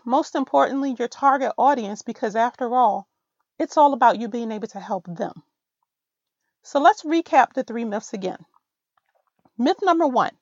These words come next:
an online course is another great way people can work with you. But technically, people aren't working with you when they take your course. And for them to really benefit from your expertise, they have to have some way to work with you one-on-one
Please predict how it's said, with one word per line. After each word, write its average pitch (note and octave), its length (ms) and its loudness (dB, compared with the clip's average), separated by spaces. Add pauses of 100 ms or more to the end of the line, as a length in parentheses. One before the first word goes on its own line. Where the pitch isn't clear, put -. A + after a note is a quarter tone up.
(440)
an - 160 -6
online F4+ 420 4
course C#4 280 2
is A3+ 100 -6
another A#3 320 0
great B3 200 0
way A3 140 -2
people A3 280 -10
can F#3+ 160 -10
work E3+ 200 -2
with - 160 -20
you. A3 140 -14 (720)
But - 100 -10
technically, E4 520 2
people C#4+ 340 0
aren't A3 160 2
working A#3 260 -2
with A#3 220 -6
you A3 140 -6
when G#3+ 120 -8
they G#3+ 120 -6
take - 260 -10
your - 100 -10
course. - 460 -12 (600)
And A#3 320 -2
for B3 140 -2
them A3+ 160 -2
to - 160 -8
really C4+ 340 0
benefit B3+ 480 -4
from A#3+ 180 -6
your A#3 180 -6
expertise, B3+ 840 -8 (640)
they D#4+ 140 0
have - 440 2
to D4+ 80 -6
have B3 220 4
some B3 260 -6
way A3+ 220 -2
to - 160 -8
work G#3 280 -4
with A#3+ 180 -8
you G#3+ 180 -6
one-on-one A3+ 640 -6